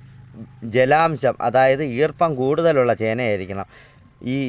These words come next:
ഈർപ്പം വറ്റി ഇതുപോലെ വിത്ത് പാകമായതാണെങ്കിൽ നമുക്ക് സൂഡോമോണസ് മാത്രം മതി.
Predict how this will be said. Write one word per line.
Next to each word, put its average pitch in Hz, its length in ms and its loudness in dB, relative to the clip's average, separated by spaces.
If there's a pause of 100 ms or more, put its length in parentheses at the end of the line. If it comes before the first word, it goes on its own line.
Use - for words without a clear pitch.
(120)
ഈർപ്പം 156 360 0
വറ്റി 127 340 0
ഇതുപോലെ 139 500 2
വിത്ത് 123 340 -4
പാകമായതാണെങ്കിൽ 131 1040 2
നമുക്ക് 120 280 -4
സൂഡോമോണസ് 135 760 -2
മാത്രം 113 480 -2
മതി. 110 240 -6